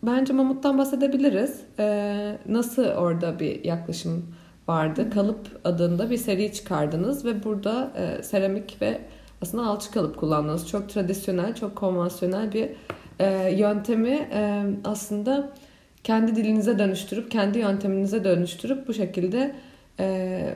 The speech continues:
Speaker 1: sergilediniz.
Speaker 2: Hı hı.
Speaker 1: Bu da sizin için önemli bir adımdı Mamut.
Speaker 2: Evet.
Speaker 1: Daha sonra sizi duyan, e, birçok başka insan oldu, birçok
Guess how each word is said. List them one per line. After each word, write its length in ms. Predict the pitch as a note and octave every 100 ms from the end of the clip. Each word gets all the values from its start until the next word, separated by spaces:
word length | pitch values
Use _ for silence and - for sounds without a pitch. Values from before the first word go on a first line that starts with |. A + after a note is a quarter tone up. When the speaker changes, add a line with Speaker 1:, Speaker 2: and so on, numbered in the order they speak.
| -
Speaker 1:
sergilediniz. 880 | F3+ G#3 G3+ G3+ G3+ G3+ G3+ A3+ D4+
Speaker 2:
Hı 40 | -
hı. 140 | -
Speaker 1:
Bu 100 | G#3+
da 100 | A#3+
sizin 300 | A#3+ A3 A3+
için 160 | A3 B3+
önemli 420 | A3+ A3 A3+ A3+
bir 40 |
adımdı 520 | G#3+ G3+ A3 F#3 D#3+
Mamut. 460 | F3 E3+ E3+ E3+ - - - - A#3+
Speaker 2:
Evet. 240 | A3 G#3+
Speaker 1:
Daha 200 | G#3 G#3+
sonra 320 | G3+ G#3 F#3+
sizi 400 | F#3+ F#3 F#3 F3+
duyan, 440 | F#3+ F#3 F3+ F#3 -
e, 600 | - E3 E3 D#3 D#3 - - -
birçok 300 | G3 F#3 F#3
başka 320 | F#3 F3+ G3
insan 360 | F#3+ F#3 G3 F#3+
oldu, 300 | F3+ E3+ E3+
birçok 400 | F3 F3 F3